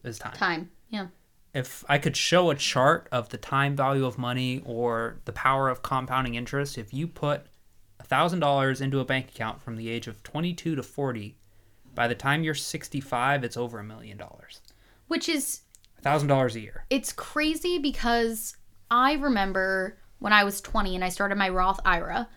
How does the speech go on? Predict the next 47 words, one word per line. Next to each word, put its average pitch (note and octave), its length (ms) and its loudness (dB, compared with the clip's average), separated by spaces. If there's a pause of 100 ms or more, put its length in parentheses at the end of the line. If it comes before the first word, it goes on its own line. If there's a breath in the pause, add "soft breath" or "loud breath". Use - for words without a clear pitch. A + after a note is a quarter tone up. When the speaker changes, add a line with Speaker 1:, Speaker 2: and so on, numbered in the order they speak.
(180 soft breath)
Speaker 1:
Mm-hmm. A#2+ 160 -6
Speaker 2:
which G#3 300 2
is F#3+ 100 -2
a G3+ 60 0
great G3 480 2
way F3+ 320 4
to, F3+ 420 0
if F3+ 180 -4
you're, F3+ 340 0
you F3+ 140 -6
know, F3 180 -2
just F3 220 -6
starting F3 280 -2
out C4+ 180 6
and G3 80 -2
you F#3 60 -4
don't F3 180 -6
have F3+ 140 -2
that F3 120 -2
much F3 140 -6
money F3 220 0
to F3 80 -4
put F#3 120 -4
into F#3 240 -4
it F#3 220 2
or E3+ 60 -6
you E3+ 80 -4
don't F3 120 -4
have E3+ 120 -6
a - 20 -6
four F3 220 -2
oh E3+ 60 2
one F3 120 0
K F#3+ 160 0
or F#3+ 80 0
anything, F#3 540 -4
Speaker 1:
Yeah. A2+ 160 -4
Speaker 2:
it's - 120 -14
a G3+ 40 -2
great G3+ 260 0
option F#3 280 0
to F#3 100 -8
look F3+ 140 -4
into. F3 460 -2 (540 loud breath)
Um, F3+ 540 4 (160)
Speaker 1:
So - 140 2
Speaker 2:
but A#3 100 -4